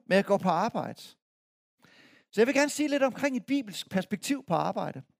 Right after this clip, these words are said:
Og når vi definerer arbejde, så handler det om alt, hvad vi er involveret i,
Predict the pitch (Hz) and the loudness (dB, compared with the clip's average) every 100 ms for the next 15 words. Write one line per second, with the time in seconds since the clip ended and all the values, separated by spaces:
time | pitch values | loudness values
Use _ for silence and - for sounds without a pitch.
0 | _ _ _ _ _ - - 208 208 226 | _ _ _ _ _ -4 2 4 2 2
1 | 233 - 247 311 240 185 233 196 151 127 | 0 0 2 4 4 4 2 2 2 -2
2 | - _ _ _ _ _ _ _ _ - | -8 _ _ _ _ _ _ _ _ -20
3 | - - - _ - 240 262 254 - 180 | -20 -20 -20 _ 2 4 4 2 -2 2
4 | 233 254 226 208 - 285 226 226 202 208 | 4 6 4 4 2 2 4 4 2 -2
5 | 190 180 160 240 196 143 | -2 -4 -2 0 0 -2